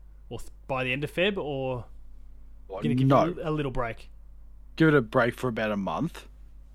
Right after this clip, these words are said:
Speaker 1: Yeah, I was gonna say, you
Speaker 2: Do
Speaker 1: don't wanna, you don't wanna leave Witcher Two too long because Witcher Three is
Speaker 2: No.
Speaker 1: obviously gonna command so much
Speaker 2: No.
Speaker 1: more time.
Speaker 2: It's either two ways I'm gonna do it. Gonna clear out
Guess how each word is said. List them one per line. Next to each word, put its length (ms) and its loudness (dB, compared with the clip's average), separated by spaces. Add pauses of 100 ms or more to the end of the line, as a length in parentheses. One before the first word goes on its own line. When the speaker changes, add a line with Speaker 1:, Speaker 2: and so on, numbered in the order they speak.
(120)
Speaker 1:
Yeah, 120 -4
I 20 -2
was 80 -4
gonna 120 -2
say, 120 -2
you 60 0
Speaker 2:
Do 80 8
Speaker 1:
don't 80 10
wanna, 140 6
you 100 2
don't 100 10
wanna 140 4
leave 200 2
Witcher 200 -4
Two 180 -4
too 220 -6
long 180 -4
because 220 -10
Witcher 220 -6
Three 260 -6
is 80 -6
Speaker 2:
No. 80 -4
Speaker 1:
obviously 160 -6
gonna 160 -8
command 340 -10 (220)
so 200 -4
much 140 -4
Speaker 2:
No. 100 -2
Speaker 1:
more 120 -6
time. 260 -12 (680)
Speaker 2:
It's 140 0
either 240 8
two 280 8
ways 180 8
I'm 80 0
gonna 180 4
do 220 2
it. 120 -6 (600)
Gonna 320 0
clear 320 4
out 180 2